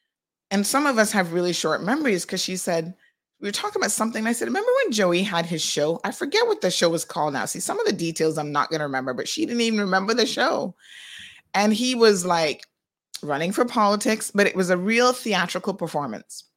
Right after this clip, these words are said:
And he was putting on, I mean, he was cussing everybody, and he got sued for defamation 'cause he was going after some upstanding people in the community, like,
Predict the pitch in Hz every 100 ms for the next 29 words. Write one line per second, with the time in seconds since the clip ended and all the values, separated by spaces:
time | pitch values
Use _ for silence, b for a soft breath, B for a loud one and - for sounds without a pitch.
0 | _ _ _ _ _ _ _ - 160 165
1 | 208 196 - 180 160 156 156 156 B B
2 | B B B 180 180 175 190 214 175 -
3 | 175 170 156 175 147 143 139 180 220 208
4 | 175 - 185 165 190 - _ _ - 165
5 | 156 175 175 135 - 165 269 _ _ _
6 | _ _ _ - 165 220 233 220 185 175
7 | 165 156 156 170 165 - - 147 - 156
8 | 151 151 - 143 147 - 143 139 - -
9 | 123 113 120 226 - _ - 147